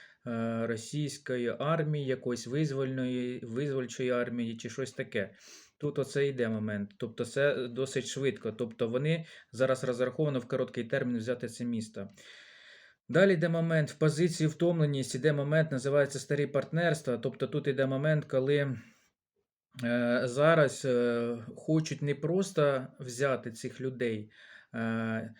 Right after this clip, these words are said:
е, захопити, а ще й піймати, я так розумію, ну, як вам сказати, е, владу конкретно і показати, представити, може, на відео, показати, ось голова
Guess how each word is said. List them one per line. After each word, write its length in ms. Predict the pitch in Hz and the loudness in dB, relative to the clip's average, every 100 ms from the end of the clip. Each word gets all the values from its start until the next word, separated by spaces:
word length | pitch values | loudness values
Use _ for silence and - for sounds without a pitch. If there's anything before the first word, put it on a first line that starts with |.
| - _ _ | -20 _ _
е, 260 | 113 117 - | -8 -6 -4
захопити, 720 | 120 135 - 156 147 113 113 | -2 0 2 2 0 0 -2
а 160 | 131 131 | 0 0
ще 340 | - - 175 | -4 -4 2
й 80 | 175 | 2
піймати, 520 | 165 139 147 160 156 | 2 -2 0 0 2
я 60 | 135 | 0
так 180 | 131 139 | -2 -2
розумію, 1000 | 131 120 131 151 156 143 135 127 120 117 123 135 | -2 -2 -2 0 2 2 2 0 -4 -8 -10 -8
ну, 120 | 123 | -6
як 160 | 113 117 | -6 -8
вам 140 | 113 | -12
сказати, 680 | - 117 117 113 113 110 110 _ _ _ _ | -10 -8 -6 -8 -8 -10 -10 _ _ _ _
е, 240 | 117 113 107 | -8 -6 -6
владу 500 | 120 147 139 107 107 _ | 0 2 2 0 -10 _
конкретно 500 | 123 120 127 117 113 | -6 -4 -2 -2 -4
і 20 | |
показати, 840 | 113 123 131 127 139 120 - 107 - _ _ | -2 -2 0 0 0 0 -4 -10 -12 _ _
представити, 560 | - - - 156 147 135 | -10 -4 4 4 4 2
може, 260 | 127 123 | -2 -2
на 160 | 123 120 | -2 -2
відео, 360 | 143 156 135 113 | -2 0 -2 -2
показати, 640 | 117 127 120 147 - - | -4 -4 0 0 2 -2
ось 360 | 139 135 113 - | 0 0 0 -6
голова 720 | 120 123 123 123 131 117 104 | -4 0 2 2 2 0 -4